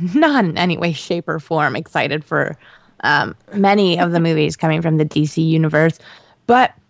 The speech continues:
that does give me hope that at the very least, if the script isn't good or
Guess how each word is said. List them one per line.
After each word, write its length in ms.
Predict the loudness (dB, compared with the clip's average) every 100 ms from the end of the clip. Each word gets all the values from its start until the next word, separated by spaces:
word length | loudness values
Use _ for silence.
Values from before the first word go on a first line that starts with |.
| _ _ _ -10
that 300 | -2 -2 0
does 240 | 2 2 2
give 200 | 0 2
me 120 | 2
hope 360 | 2 0 0 -4
that 400 | -6 -4 -6 -8 _ -8
at 140 | -6 -4
the 60 |
very 360 | 0 0 0 -2
least, 400 | -4 -8 -10 -8
if 460 | -4 -2 -4 -8 _ _ _ _ _ -6
the 140 | -6
script 580 | -6 -14 -4 -4 -4 -10
isn't 340 | -8 -6 -8 -6
good 320 | -4 -2 -4
or 360 | -4 -2 -2